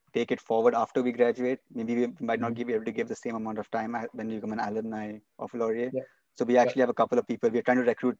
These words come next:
Speaker 1: more directors of the club as well, try to s-,
Speaker 2: Mm-hmm.
Speaker 1: examine and scan their leadership potential and the, wh-, what they want to do in the future. So right now, again, it's a little far to think about what's gonna happen to this club in the future, but as of now, we're trying to make the best of it. Maybe try to help out people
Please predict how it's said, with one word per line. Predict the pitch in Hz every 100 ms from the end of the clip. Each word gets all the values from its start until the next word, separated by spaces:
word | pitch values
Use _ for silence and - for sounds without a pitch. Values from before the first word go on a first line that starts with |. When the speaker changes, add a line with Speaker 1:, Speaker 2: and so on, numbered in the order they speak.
| -
Speaker 1:
more | 113 120
directors | 113 110 - 117
of | 110
the | 107
club | - 110
as | 110
well, | 117 110 110 _
try | 214
to |
s-, | 202 - -
Speaker 2:
Mm-hmm. | 113
Speaker 1:
examine | 123 110 120 117 120 120 -
and | 123
scan | - 120 117
their | 113 110 - _ _ _
leadership | 120 123 135 127
potential | 123 120 - 123 120 - _ _
and | 117 107 104 123 - - -
the, | 127 127
wh-, | - 123 123
what | 120
they | 120
want | 113 110
to |
do | 107 113
in |
the | 110 -
future. | 120 135
So | 123 - 113 - _ _ _ _ -
right | 156
now, | 170
again, | 151 143
it's | 131 139
a |
little | 143
far | 147 123
to | 135
think | 147 131
about | 127
what's | 110 117
gonna | 139 127
happen | 117 127
to |
this | 123 -
club | 120 120
in |
the | 117
future, | - 120 113 156 156 143
but | - 113 -
as | 123 135
of | -
now, | 123
we're | 233
trying | 233
to | 120
make | 226
the | 220
best | 208 110 131
of | -
it. | 131 - -
Maybe | 113 113 110 _ _ _ _ _
try | 135 117
to | 113
help | 113 110
out | 117
people | - 113 -